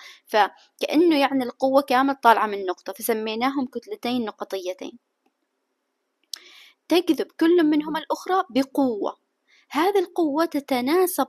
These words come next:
طرديًا مع حاصل ضرب كتلتيهما، وعكسيًا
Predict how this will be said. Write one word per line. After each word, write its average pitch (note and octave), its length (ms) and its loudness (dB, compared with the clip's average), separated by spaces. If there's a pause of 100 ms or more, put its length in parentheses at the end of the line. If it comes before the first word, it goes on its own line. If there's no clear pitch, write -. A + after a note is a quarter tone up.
(160)
طرديًا A#3+ 720 -4 (560)
مع A3+ 300 -4
حاصل D#4 840 -6
ضرب D#4+ 300 -6 (460)
كتلتيهما، F#3+ 920 -10 (840)
وعكسيًا G#3+ 1120 -6